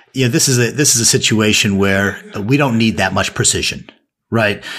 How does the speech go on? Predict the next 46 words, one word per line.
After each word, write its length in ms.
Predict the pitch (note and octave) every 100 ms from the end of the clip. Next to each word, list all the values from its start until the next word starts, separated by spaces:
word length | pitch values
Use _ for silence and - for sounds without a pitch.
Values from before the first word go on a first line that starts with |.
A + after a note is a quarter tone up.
| - -
We're 200 | B2 D3
just 160 | C3+
try-, 140 | - B2+
we're 160 | C3
just 160 | C#3+ -
trying 160 | C#3+
to 80 | A2+
get, 220 | A2 G#2
do 80 | A2
they 80 | G#2+
have 140 | C3
a 40 | G#2
lot 240 | G#2+ A#2
of 80 | A2+
proteinuria? 640 | C3 G2+ A2 A2 G#2 G#2 - _ _
Do, 120 | - G2+
or 180 | F2+
a 80 | G2
little 280 | F2+ F2+ E2
bit. 280 | - - - - - -
And 180 | G2+ G2+
so, 380 | - G2+ F2+ F#2
uh, 420 | A2 G2 F2+ F2 - - -
a 120 | -
protein 380 | - - C#3+ D3
to 80 | B2
creatinine 300 | C#3 A2+ G#2+
ratio 500 | G#2 - G2 F#2+ E2
is 160 | B2 B2
gonna 220 | A#2 G2+
be 140 | F2
fine. 580 | E2 - F#2+ E2+ F2 E2 - - -
If 120 | F#2+
that 180 | A2 G#2+
ratio 600 | A2 G#2 A2+ G2 F#2 F#2
is 240 | G#2 F#2 E2+
greater 260 | G#2 G2+
than, 420 | F2+ F#2 E2 E2+ -
uh, 320 | G2+ E2 D#2+ - _ -
two 300 | - C3 G#2+
grams 460 | B2 G#2 G#2 G2
per 180 | - G#2
gram 320 | G2 G2 G2
creatinine, 760 | G2 A2 F#2 F#2+ G2 F#2 F2 - - - - _ - _
uh, 300 | - E3 A#2+ - -
that's 380 | B2 A#2+ A#2+